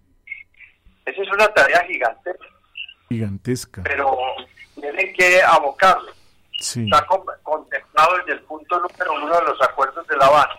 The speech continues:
Speaker 1: Entonces, el raciocinio de la ministra, más que un nuevo impuesto, es que a usted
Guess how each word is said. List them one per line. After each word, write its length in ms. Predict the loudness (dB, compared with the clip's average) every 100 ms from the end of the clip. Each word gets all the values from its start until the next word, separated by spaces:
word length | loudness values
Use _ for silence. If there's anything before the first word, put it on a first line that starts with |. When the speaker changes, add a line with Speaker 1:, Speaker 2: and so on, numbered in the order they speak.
| -18 -20 -20 _ _ _ _ -2
Speaker 1:
Entonces, 380 | 0 0 2 2
el 60 |
raciocinio 680 | 2 0 0 -10 -14 -12 0
de 80 | 2
la 140 | 2 0 -4
ministra, 400 | -14 -10 -4 0
más 160 | 0 -2 -6
que 60 | -12
un 100 | -2
nuevo 300 | 2 2 2
impuesto, 580 | -4 -4 -4 -4 0 0
es 140 | 0 -6 -12 -12 _ _ _ _ _ _ -4
que 120 | 0
a 80 | 0
usted 420 | 0 0 2